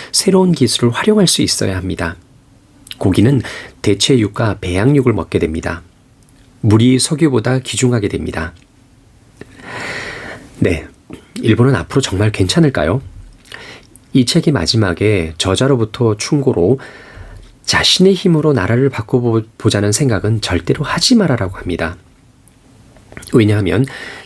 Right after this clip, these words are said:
일본이라는 나라는 변하지 않기 때문입니다. 최근 십 년 동안 특별한 변화가 없-, 없습니다.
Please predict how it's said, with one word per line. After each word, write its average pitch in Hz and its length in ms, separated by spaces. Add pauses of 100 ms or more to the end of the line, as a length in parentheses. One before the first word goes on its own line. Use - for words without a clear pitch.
일본이라는 123 640
나라는 95 440
변하지 104 400
않기 - 320
때문입니다. 82 600 (1300)
최근 139 320
십 156 160
년 139 220
동안 117 340
특별한 156 380
변화가 101 480
없-, - 360
없습니다. 87 580